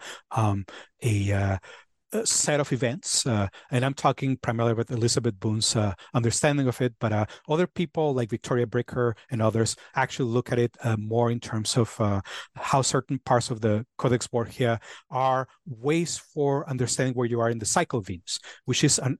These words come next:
earlier, uh, attempt to understand, again, some page of the Borgia that Edward Seller, uh, uh, an early Mesoamericanist, uh, um, devised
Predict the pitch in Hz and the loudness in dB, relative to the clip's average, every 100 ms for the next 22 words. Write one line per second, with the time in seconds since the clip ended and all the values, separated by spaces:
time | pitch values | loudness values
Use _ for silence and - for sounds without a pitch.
0 | - 139 135 131 131 123 - _ - 135 | -2 0 0 0 0 -2 -8 _ -2 0
1 | 120 - - 147 139 151 127 113 131 117 | 2 0 0 0 0 0 0 2 0 0
2 | 113 107 - 123 - 123 - 113 107 110 | 2 0 -2 -2 2 2 2 0 2 0
3 | - 110 107 104 143 117 117 - 135 127 | 0 -2 -2 -2 0 0 0 0 0 0
4 | 220 247 - - 123 110 117 110 110 113 | 0 -4 -12 -8 -2 0 0 -2 -2 0
5 | 117 120 110 - 107 113 110 120 113 - | 2 2 -2 -4 0 0 0 -2 -2 -2
6 | 123 107 98 - - - 120 107 101 - | 0 0 0 -10 -12 -2 0 0 -4 -14
7 | _ 127 139 131 131 101 - | _ -4 0 2 2 0 -8